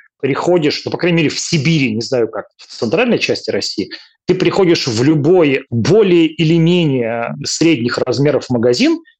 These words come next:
и там лежит вареная колбаса Дымов. Ну, не может такого быть, чтобы там не лежал Дымов.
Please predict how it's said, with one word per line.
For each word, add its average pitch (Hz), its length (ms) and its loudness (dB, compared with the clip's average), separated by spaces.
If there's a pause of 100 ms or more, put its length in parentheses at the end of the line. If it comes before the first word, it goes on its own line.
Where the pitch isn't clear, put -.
(180)
и 143 60 -2
там 196 260 2
лежит 156 360 0
вареная 139 360 2
колбаса 120 520 -2
Дымов. 120 360 -2 (480)
Ну, 139 120 0
не 170 160 4
может 165 360 2
такого 113 360 -2
быть, 262 220 2
чтобы 117 280 -2
там 156 280 0
не 139 60 0
лежал 120 380 0
Дымов. 104 260 -6